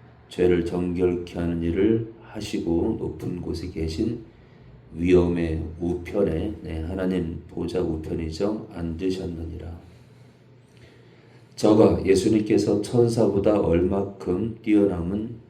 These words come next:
저희보다, 천사들보다 더욱 아름다운 이름을 기업으로 얻으심이니 하나님께서, 성부께서 어느 때에 천사 중 누구에게 "내가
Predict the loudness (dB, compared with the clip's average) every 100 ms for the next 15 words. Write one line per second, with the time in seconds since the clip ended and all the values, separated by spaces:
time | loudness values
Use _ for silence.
0 | _ -20 -4 4 6 6 4 -4 -8 -10
1 | -6 -4 -2 -4 -4 -4 -6 -2 0 0
2 | -4 -14 -20 -20 -20 _ -12 -2 0 0
3 | -2 2 4 4 2 2 2 0 -2 -2
4 | -2 -2 -4 -4 -8 -18 -6 0 2 0
5 | -4 -4 -6 -6 -8 -10 -8 -6 -4 -4
6 | -6 -12 -20 -20 _ _ -20 -20 -20 -20
7 | -20 -20 -2 2 4 4 4 0 0 -4
8 | 0 0 2 -2 2 2 4 4 4 0
9 | -2 2 2 2 2 2 2 -2 -4 -14
10 | -20 -20 0 4 4 4 0 0 -4 -4
11 | 0 2 4 2 2 -2 -2 -4 -8 -12
12 | -20 -20 -20 -20 -20 -20 -20 _ -4 6
13 | 8 8 4 -2